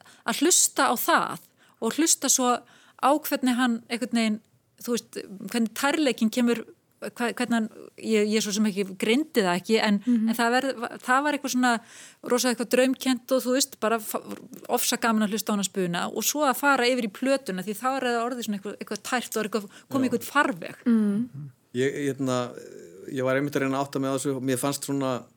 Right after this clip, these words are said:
Speaker 3: eh, og, og nú getur vel að, að þetta sé kolrangt, en mér fannst kannski eins og fyrstu lögin væru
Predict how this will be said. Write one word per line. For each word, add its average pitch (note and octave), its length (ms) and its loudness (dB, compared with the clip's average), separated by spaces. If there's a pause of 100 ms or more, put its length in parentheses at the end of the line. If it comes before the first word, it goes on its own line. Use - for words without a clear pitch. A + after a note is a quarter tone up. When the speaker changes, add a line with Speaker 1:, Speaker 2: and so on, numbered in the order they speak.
(920)
Speaker 3:
eh, C3 240 -16
og, B2 220 -10
og C3 60 -6
nú B2 100 -4
getur A#2 240 -4
vel A2+ 100 -2
að, A2 320 -8
að A#2 320 -10
þetta A#2 100 -16
sé A2+ 460 -8
kolrangt, B2+ 480 -2
en B2 80 2
mér B2 80 2
fannst D3 340 -4
kannski C3+ 320 -2
eins D#3+ 140 0
og C3+ 80 -4
fyrstu - 480 -2
lögin C3 340 2
væru B2+ 540 0